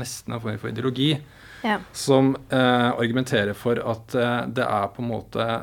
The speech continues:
Speaker 1: menneskets, eller humanismens mandat da, eller menneskets
Speaker 2: Mhm.
Speaker 1: mandat,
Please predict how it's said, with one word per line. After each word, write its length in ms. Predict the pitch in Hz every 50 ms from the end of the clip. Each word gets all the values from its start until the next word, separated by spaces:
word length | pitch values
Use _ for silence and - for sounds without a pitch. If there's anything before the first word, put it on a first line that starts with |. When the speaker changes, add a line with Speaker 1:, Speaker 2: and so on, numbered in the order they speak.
| -
Speaker 1:
menneskets, 720 | - 113 117 117 120 120 107 95 95 - - - 113 - -
eller 180 | 120 113 113 101 92
humanismens 840 | 110 113 113 117 110 107 - - - - 120 120 123 120 120 - -
mandat 540 | 120 120 120 123 117 110 117 120 - - -
da, 100 | - - - - 127
eller 260 | 113 113 117 110 113
menneskets 540 | 113 113 113 110 - 262 214 196 - 101 -
Speaker 2:
Mhm. 40 | - 104 107 107
Speaker 1:
mandat, 340 | 107 110 107 - - -